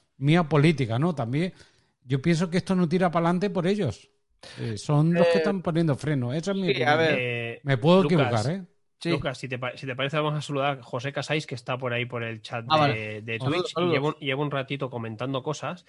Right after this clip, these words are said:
Speaker 2: Vale.
Speaker 3: Mira, por un lado, por un lado, eh, bueno, eh, comenta que él también está en un bloque de pisos que no conoce ni una cuarta parte de, de los vecinos, por lo, por lo
Speaker 2: Sí.
Speaker 3: mismo.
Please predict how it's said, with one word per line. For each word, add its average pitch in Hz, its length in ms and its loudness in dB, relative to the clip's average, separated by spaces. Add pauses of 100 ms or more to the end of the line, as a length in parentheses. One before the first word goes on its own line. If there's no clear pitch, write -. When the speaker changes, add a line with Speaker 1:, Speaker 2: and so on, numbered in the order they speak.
(220)
Speaker 2:
Vale. 151 180 -2
Speaker 3:
Mira, 123 40 -2
por 127 120 -2
un 156 140 0
lado, 180 400 -8
por 117 120 -12
un 117 120 -8
lado, 160 460 -2
eh, 110 880 -8
bueno, 110 320 -10
eh, - 360 -20
comenta 123 560 -6
que 127 120 -6
él 127 120 -6
también 120 380 -4
está 117 340 -6
en 117 100 -6
un 117 140 -8
bloque 117 240 -6
de 113 120 -6
pisos 120 360 -8
que - 160 -12
no 117 140 -8
conoce 120 340 -6
ni 117 100 -4
una 113 160 -6
cuarta 117 320 -8
parte 110 380 -8
de, 104 360 -12
de 104 100 -14
los 104 120 -14
vecinos, 139 380 -8 (640)
por 107 200 -12
lo, 101 380 -10
por 110 100 -12
lo 107 100 -8
Speaker 2:
Sí. 117 80 -6
Speaker 3:
mismo. 170 300 -10